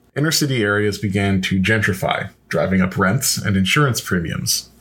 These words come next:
Live music venues that had fostered young talent by letting them play for the regulars saw their profit margins slip.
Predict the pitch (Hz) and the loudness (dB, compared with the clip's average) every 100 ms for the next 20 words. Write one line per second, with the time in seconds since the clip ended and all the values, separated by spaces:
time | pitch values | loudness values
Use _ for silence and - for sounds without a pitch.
0 | - - - - - 101 104 92 131 139 | -20 -20 -20 -20 -6 0 0 2 0 0
1 | 127 107 101 101 123 - 95 92 90 - | 0 0 2 0 0 -2 0 0 0 0
2 | 110 - 110 92 92 92 92 135 120 117 | 0 0 0 2 2 0 2 0 2 -2
3 | - 101 95 95 95 87 - - - 113 | -2 0 2 2 2 0 -4 -10 -4 0
4 | 101 101 - 95 87 87 87 107 95 87 | 0 -2 -2 0 0 0 2 2 0 0
5 | 101 - - _ _ - 151 147 156 156 | -2 -2 -10 _ _ -4 0 0 0 0
6 | 107 113 90 87 82 - 95 - - 117 | 0 0 0 0 0 -4 -2 0 2 2
7 | 92 | 0